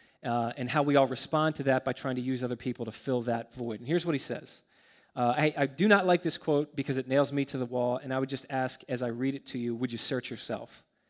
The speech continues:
And would you be curious enough to ask yourself, uh, if, if this doesn't, if there's not something for you in here? He says, "The fantasy that we can make it as little gods," which is that, that's what pride is. It's a fantasy that we can be our own gods. He said, "The fantasy that we can make it as little gods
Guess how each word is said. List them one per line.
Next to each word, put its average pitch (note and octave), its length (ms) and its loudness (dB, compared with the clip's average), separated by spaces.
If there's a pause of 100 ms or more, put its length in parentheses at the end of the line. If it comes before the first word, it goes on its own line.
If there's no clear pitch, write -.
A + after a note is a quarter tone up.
(460)
And B2+ 160 -2
would B2+ 200 -2
you B2+ 400 0 (460)
be E3+ 160 6
curious C#3+ 520 0
enough A#2 520 -8 (440)
to C#3+ 140 -2
ask D3+ 300 0
yourself, A#2+ 720 -6 (440)
uh, A#2 280 0
if, - 220 -6
if C#3 140 -8
this C#3+ 160 0
doesn't, C3+ 300 -2
if C3+ 100 -8
there's C3 140 -2
not C#3+ 140 0
something C3+ 280 -4
for - 140 -8
you B2 200 -2
in A#2+ 160 -6
here? G#2+ 320 -14 (880)
He D#3 100 0
says, D3+ 380 2 (100)
"The C#3 100 0
fantasy A3+ 500 2
that F#3 120 2
we F#3+ 100 -2
can D3+ 180 -4
make D3 200 -2
it C#3 60 0
as B2 120 -6
little C3 240 -2
gods," B2+ 640 -2
which B2+ 160 -6
is A#2 100 -6
that, B2+ 180 -2
that's C#3 200 -4
what D3 120 -10
pride C#3 280 0
is. A2+ 280 -4
It's - 160 -10
a A#2+ 40 -10
fantasy D#3 520 -4
that A#2+ 120 -4
we B2+ 80 -6
can B2+ 140 -6
be C3 120 -2
our B2 140 -2
own B2 140 -4
gods. A2+ 340 -6
He C#3 100 -4
said, C3 140 -4
"The B2+ 80 -6
fantasy G3+ 560 -4
that D#3+ 140 -4
we D3+ 120 0
can D3+ 200 -6
make C#3+ 200 -2
it C#3+ 80 0
as B2 180 -4
little B2+ 220 -2
gods C3 500 -2